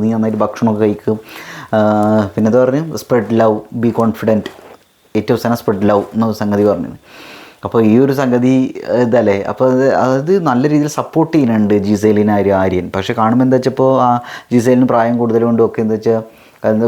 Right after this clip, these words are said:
പറയുക, ഏഹ്, ജിസേൽ, ഏഹ്, ആര്യൻ ഈ ഒരു കോമ്പിനേഷനിൽ അപ്പർ ഹാൻഡ് ആര്യനാണല്ല ജിസേലിനാണെന്നൊക്കെ ചിലവരൊക്കെ പറയണ്ടായിരിക്കും തോന്നുന്നത്. അങ്ങനെ ഇവിടെയൊക്കെ കമൻറ്റുകളൊക്കെ കണ്ടിട്ടുണ്ടായിരുന്നു. പക്ഷേ ആ ഒരു സംഗതിയിൽ ജിസേലിനെ പൊളിക്കണ രീതിയിൽ ഇങ്ങോട്ട് പറഞ്ഞു ലക്ഷ്മിയിലെ. അതായത് അവനെ,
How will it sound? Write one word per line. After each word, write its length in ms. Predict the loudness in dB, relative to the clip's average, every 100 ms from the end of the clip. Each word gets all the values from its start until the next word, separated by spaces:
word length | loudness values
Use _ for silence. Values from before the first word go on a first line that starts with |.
| 2
പറയുക, 240 | 2 4 4 2 0 -2 0
ഏഹ്, 120 | 0 -2
ജിസേൽ, 360 | 0 2 2 0 -2 -8 -20 -20 -10 -2
ഏഹ്, 160 | 2 4 4
ആര്യൻ 280 | 2 2 0 0
ഈ 20 | 0
ഒരു 80 | 2
കോമ്പിനേഷനിൽ 540 | 0 0 -2 -2 -2 -2
അപ്പർ 220 | -2 -4 -2
ഹാൻഡ് 280 | 0 2 2 2
ആര്യനാണല്ല 720 | 2 2 2 0 0 0 0 0 0
ജിസേലിനാണെന്നൊക്കെ 720 | 0 0 0 0 0 0 0 0
ചിലവരൊക്കെ 360 | 0 0 0 0
പറയണ്ടായിരിക്കും 500 | 0 0 -2 -2 -2
തോന്നുന്നത്. 360 | 0 0 -2 -2 -4
അങ്ങനെ 180 | -2 0 0
ഇവിടെയൊക്കെ 260 | 0 0 -2
കമൻറ്റുകളൊക്കെ 500 | -2 0 2 2 0
കണ്ടിട്ടുണ്ടായിരുന്നു. 440 | -4 -6 -10 -12 -16 -20 -20 -20 -18
പക്ഷേ 200 | -2 2 2 2
ആ 40 | 2 2
ഒരു 120 | 0
സംഗതിയിൽ 380 | -2 0 0 0 2
ജിസേലിനെ 400 | 2 4 4 4 2
പൊളിക്കണ 300 | 0 0 0 2
രീതിയിൽ 240 | 0 0 -2
ഇങ്ങോട്ട് 300 | -2 -4 -2 -2
പറഞ്ഞു 340 | -2 -4 -8 -10
ലക്ഷ്മിയിലെ. 500 | -10 -10 -10 -6 -6 -8 _ _ _ _ _ -20 _ _ -2
അതായത് 220 | 0 2 2
അവനെ, 260 | 2 2